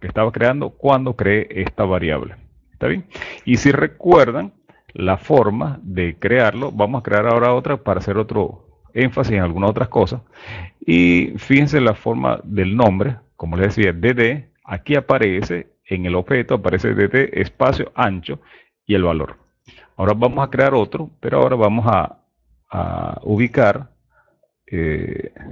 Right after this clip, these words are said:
algún detalle. De todas maneras, fíjense, recuerdan, si yo dejo esto aquí por más de, qué sé yo, más de un segundo, entonces me da, eh, la información que le coloqué al final. Entonces, anch-, ancho de un paralelepípedo.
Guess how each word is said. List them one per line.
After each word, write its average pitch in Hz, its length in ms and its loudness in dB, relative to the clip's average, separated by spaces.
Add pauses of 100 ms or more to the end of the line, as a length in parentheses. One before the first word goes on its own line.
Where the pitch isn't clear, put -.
(220)
algún 104 260 -2
detalle. 101 380 0 (460)
De - 320 0
todas 156 160 6
maneras, 160 340 2
fíjense, 170 480 -4
recuerdan, 113 920 0
si 101 160 -8
yo 101 140 2
dejo 131 180 2
esto 139 120 -2
aquí 135 180 -2
por 98 240 -2
más 98 240 0
de, 92 400 0 (100)
qué 113 100 -6
sé 139 120 -6
yo, 107 80 -2
más 92 160 -2
de 107 60 0
un 110 60 -2
segundo, 120 460 0 (340)
entonces 135 400 2
me 98 220 2
da, 120 340 0 (460)
eh, 98 260 -4
la 92 260 -4
información 139 640 0
que 110 140 -4
le 92 120 0
coloqué 87 300 -2
al 92 60 -2
final. 120 380 0 (300)
Entonces, - 340 -10
anch-, 127 440 -2 (200)
ancho 147 360 -2
de 101 160 0
un 131 180 -6
paralelepípedo. 87 960 -4